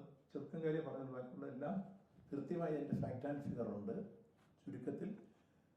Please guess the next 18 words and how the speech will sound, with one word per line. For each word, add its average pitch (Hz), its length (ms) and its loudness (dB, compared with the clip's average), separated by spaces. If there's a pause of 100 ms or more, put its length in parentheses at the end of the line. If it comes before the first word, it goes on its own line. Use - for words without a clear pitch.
(200)
നമുക്ക് 127 300 -2
കോട്ടയം 143 320 2
മെഡിക്കൽ 127 320 0
കോളേജ് 117 340 4 (1400)
കേരളത്തിലെ 135 480 2 (180)
എല്ലാ 135 180 4 (100)
മെഡിക്കൽ 143 360 4
കോളേജുകൾക്കും 131 600 2 (360)
മാതൃകയായി 123 680 2 (880)
ഏറ്റവും 143 360 6
മുൻപന്തിയിൽ 123 540 2 (540)
ഈ 120 40 -2 (140)
ആധുനിക 131 400 0
സംവിധാനങ്ങളോടുകൂടി 113 880 0 (600)
ഈ 120 120 -2
പ്രവർത്തനങ്ങളിൽ 113 680 6 (840)
ഇപ്പോൾ 135 180 0 (140)
കേരളത്തിൻ്റെ 131 460 2